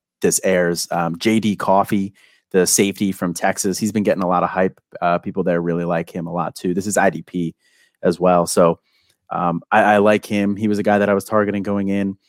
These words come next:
And then there's a couple other guys defensively that I'm, that I'm targeting. Um, there may be one other guy that I'm, I'm interested in offensively, but most of the guys that I have left are defensive guys. So I'm not gonna nominate 'em. I'm just gonna hope that they, I can squeak 'em through, but I'm gonna keep an eye on the board. If they do go up,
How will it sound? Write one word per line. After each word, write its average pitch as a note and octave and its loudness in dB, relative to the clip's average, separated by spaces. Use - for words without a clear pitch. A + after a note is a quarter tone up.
And G#2+ -6
then G#2+ 4
there's G#2 0
a A2+ -6
couple A#2 2
other A2+ 4
guys G#2+ 2
defensively F2+ -4
that F2 0
I'm, F2 -2
that F2 -2
I'm E2 -6
targeting. E2+ -4
Um, D#2+ -4
there A#2+ 6
may B2 6
be A#2 4
one F#2+ 4
other E2+ 2
guy E2 -2
that E2 -4
I'm, E2 -8
I'm E2 -6
interested F2+ -8
in E2 -6
offensively, E2 -6
but E2+ -4
most G#2+ 2
of - 0
the G#2 0
guys G2 2
that F#2 0
I F#2 -4
have F2+ -4
left F2+ -4
are E2 -8
defensive F#2+ -6
guys. G#2 2
So F#2 2
I'm A#2 4
not A#2+ 2
gonna A2+ 2
nominate A2+ 2
'em. A2+ -2
I'm G2 -4
just F#2+ -10
gonna G2 -6
hope F#2+ -4
that F#2+ 0
they, F#2 0
I F#2 -2
can F#2+ -8
squeak - -8
'em F#2+ -6
through, A2 -2
but G2+ 4
I'm G#2+ 2
gonna A#2+ 4
keep A#2 2
an G#2 4
eye G2+ 4
on G2+ 2
the F#2+ 0
board. F2+ -4
If F2 -8
they F2 -4
do E2+ -6
go E2+ 0
up, E2+ -2